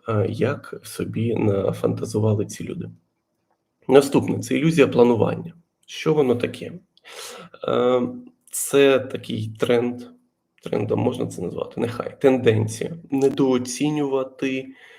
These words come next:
час, зусилля, ресурси для виконання задач. Ми такі думаємо: «Та це ізі, ну що там,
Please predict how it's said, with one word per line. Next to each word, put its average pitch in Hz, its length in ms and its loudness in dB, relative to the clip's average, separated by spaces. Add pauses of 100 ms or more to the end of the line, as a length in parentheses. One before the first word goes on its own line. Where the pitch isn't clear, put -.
(320)
час, - 500 -6 (1200)
зусилля, - 840 -4 (220)
ресурси 113 840 -2 (220)
для 113 140 4
виконання 110 480 4
задач. - 520 -10 (560)
Ми 139 80 4
такі - 180 -6
думаємо: 123 340 4
«Та - 180 -2
це 277 280 -8
ізі, 214 420 0
ну 233 120 4
що - 240 -2
там, - 340 0